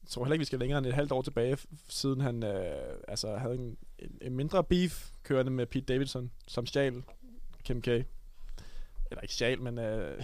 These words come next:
lige kørte en lille rebound på hende, og, øh, der blev ført nogle trusler og lidt, lidt dumme videoer og lidt forskelligt. Og han, han, han har haft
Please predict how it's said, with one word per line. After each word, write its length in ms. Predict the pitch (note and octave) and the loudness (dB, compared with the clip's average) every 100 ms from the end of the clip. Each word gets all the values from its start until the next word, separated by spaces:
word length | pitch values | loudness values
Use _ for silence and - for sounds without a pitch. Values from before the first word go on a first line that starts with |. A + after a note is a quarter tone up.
| A2 | -2
lige 200 | E3+ G3+ | -2 4
kørte 340 | G#2+ G3+ G#3 | 6 6 4
en 60 | F3+ | 4
lille 300 | E3+ E3+ D#3 | 4 6 4
rebound 300 | D#3+ C#3 A#2+ | 6 4 6
på 140 | B2 | 2
hende, 220 | B2 A#2+ | 2 -2
og, 300 | A2+ A#2 A2+ | -2 0 2
øh, 240 | A2 A2 A2 - - - - | 0 -4 -8 -12 -16 -12 2
der 100 | C3 | 4
blev 340 | E3 C#3+ C3+ - - - - - - - | 6 2 0 -6 -16 -18 -16 -20 -20 -12
ført 220 | - C#3+ | 4 6
nogle 120 | D3+ | 6
trusler 380 | - C3+ - C#3 | 4 4 6 6
og 140 | A#2+ | 6
lidt, 200 | A#2 A#2 | 6 2
lidt 180 | C3 A#2 | 0 0
dumme 200 | B2 C3 | 2 2
videoer 280 | B2+ A#2+ A#2+ | 0 2 0
og 40 | |
lidt 100 | A#2 | 0
forskelligt. 320 | A2+ A#2+ A#2 A#2 | -2 -4 -4 0
Og 80 | |
han, 220 | C3+ D3+ D#3 | 0 -2 -4
han, 160 | C#3+ - - - - | -6 -8 -12 -20 -2
han 120 | C#3+ | 4
har 60 | D#3 | 8
haft 260 | D#3+ E3+ | 8 6